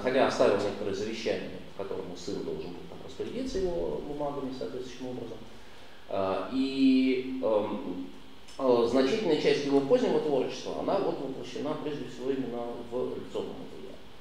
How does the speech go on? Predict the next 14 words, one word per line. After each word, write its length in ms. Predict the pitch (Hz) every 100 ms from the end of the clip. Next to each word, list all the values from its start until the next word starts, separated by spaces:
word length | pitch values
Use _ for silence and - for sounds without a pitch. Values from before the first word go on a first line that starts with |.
| - - - - - -
А, 260 | 90 69 -
разумеется, 520 | - 135 247 233 -
для 140 | 139
этого 220 | 127 120
лекционного 480 | 117 - 123 104 101
материала 380 | 104 123 202 214
Шеллинг 280 | - - -
сам 180 | 107 92
готовил 360 | 98 98 92 -
там 80 | - -
рукописный 560 | - 110 90 90 87
некоторый 420 | 85 82 - - -
базис. 500 | 247 277 202 - - - - - - 98
Вот. 140 | 95